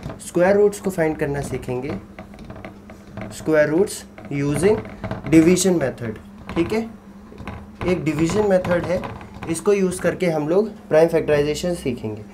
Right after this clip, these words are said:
और इसके लिए आपको पुरानी कोई भी चीज़ याद नहीं होगी तो भी कोई परेशानी वाली बात नहीं है। जैसे पिछले method में prime factorization पता होना ज़रूरी था, यहाँ पर ज़रूरी नहीं है।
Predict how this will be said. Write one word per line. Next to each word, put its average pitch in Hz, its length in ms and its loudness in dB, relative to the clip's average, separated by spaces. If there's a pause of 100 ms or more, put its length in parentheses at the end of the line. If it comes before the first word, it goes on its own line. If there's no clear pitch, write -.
(180)
और 156 180 0
इसके 175 220 4
लिए 214 100 6
आपको 208 260 4
पुरानी 180 400 6
कोई 196 220 6
भी 214 160 2
चीज़ 190 440 -6
याद 160 260 2
नहीं 170 140 2
होगी 160 220 -4
तो 175 140 -4
भी 170 120 -2
कोई 165 160 -4
परेशानी 151 420 -4
वाली 143 220 0
बात 135 200 -4
नहीं 139 100 -6
है। - 100 -8
जैसे 170 240 -4
पिछले 175 280 -6
method 170 280 0
में 185 120 -4
prime 156 200 -2
factorization 151 640 -4
पता 147 220 -2
होना 160 240 2
ज़रूरी 202 360 0
था, 196 160 -12 (440)
यहाँ 180 220 8
पर 226 160 4
ज़रूरी 170 380 2
नहीं 113 240 -2
है। 95 80 -10